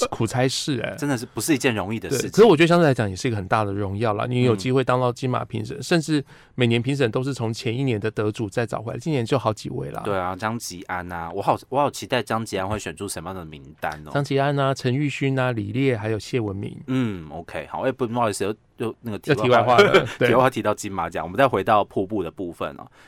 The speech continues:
Speaker 2: 那在这个瀑布的部分，刚刚有提到这个全明星的演出，那很多很多不同的，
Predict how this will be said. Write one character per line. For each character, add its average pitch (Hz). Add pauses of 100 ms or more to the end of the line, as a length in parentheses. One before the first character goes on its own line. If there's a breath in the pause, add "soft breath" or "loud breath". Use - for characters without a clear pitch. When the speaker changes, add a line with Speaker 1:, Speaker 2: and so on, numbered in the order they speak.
(100)
Speaker 2:
那 220
在 214 (200 soft breath)
这 190
个 151
瀑 185
布 165
的 127
部 139
分， 127
刚 135
刚 127
有 101
提 92
到 101
这 104
个 87
全 104
明 107
星 107
的 101
演 78
出， 87 (240 soft breath)
那 98
很 87
多 110
很 92
多 104
不 -
同 80
的， 82